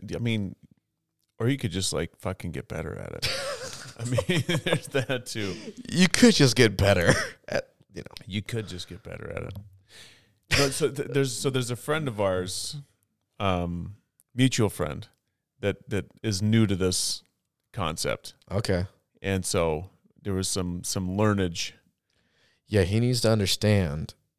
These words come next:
Speaker 2: like, if he's in the game, he's gotta be presentable.
Speaker 1: The game has changed.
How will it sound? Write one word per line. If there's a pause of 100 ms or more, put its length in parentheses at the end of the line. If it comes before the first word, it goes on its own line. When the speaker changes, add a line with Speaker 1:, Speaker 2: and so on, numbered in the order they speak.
Speaker 2:
like,
if
he's
in
the
game, (760)
he's
gotta
be (260)
presentable. (240)
Speaker 1:
The
game
has
changed.